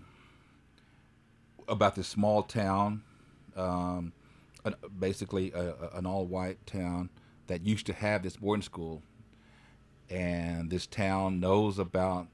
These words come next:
what happened, but they'll do whatever it takes to cover it up. Uh, so the boarding school is now a home. This mother and daughter move in, and then she starts seeing images of these, uh,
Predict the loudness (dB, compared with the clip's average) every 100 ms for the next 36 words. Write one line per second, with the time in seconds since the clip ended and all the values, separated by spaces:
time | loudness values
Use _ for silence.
0 | _ -20 -20 -20 -20 -20 _ -20 -20 -12
1 | -2 0 2 0 0 -2 -2 -10 -20 -20
2 | -20 -20 -20 _ -8 -2 0 0 2 2
3 | 2 0 -2 -4 -6 0 0 2 0 2
4 | 0 -4 -20 -20 -20 -20 -20 -20 -20 -20
5 | -20 -8 -2 0 0 -2 -6 -2 4 4
6 | 4 0 -6 -20 -20 -8 -2 6 6 4
7 | 0 2 2 2 2 2 2 0 -2 -6
8 | -16 -20 -20 -20 -20 -20 -20 -20 -20 -20
9 | -20 -20 -16 -2 -2 -2 -16 -20 -6 0
10 | 4 4 4 4 6 6 6 4 2 2
11 | 0 0 -6 -10 -20 -12 -6 -4 -2 -2
12 | 2 2 0 -2 0 0 0 -2 -4 -4
13 | -8 -16 -8 -6 -6 -10 -16 -14 -8 -6
14 | -6 -8 -12 -20 -20 -20 -20 -10 -4 -4